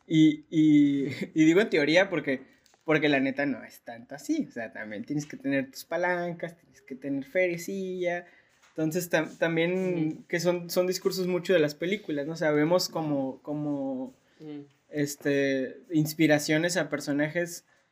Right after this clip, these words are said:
Speaker 1: que, que triunfan contra todo, pero, y, y, y nos hacen aspirar a ese triunfo, pero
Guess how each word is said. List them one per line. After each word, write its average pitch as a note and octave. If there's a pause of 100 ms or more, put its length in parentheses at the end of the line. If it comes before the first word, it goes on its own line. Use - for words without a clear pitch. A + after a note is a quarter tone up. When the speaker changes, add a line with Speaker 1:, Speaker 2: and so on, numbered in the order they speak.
(180)
Speaker 1:
que, C#3
que C3+
triunfan D#3+
contra C3+
todo, E3+
pero, C#3+
y, D#3
y, E3+
y D#3+
nos D3+
hacen E3+
aspirar D#3
a E3+
ese E3
triunfo, G3 (680)
pero G3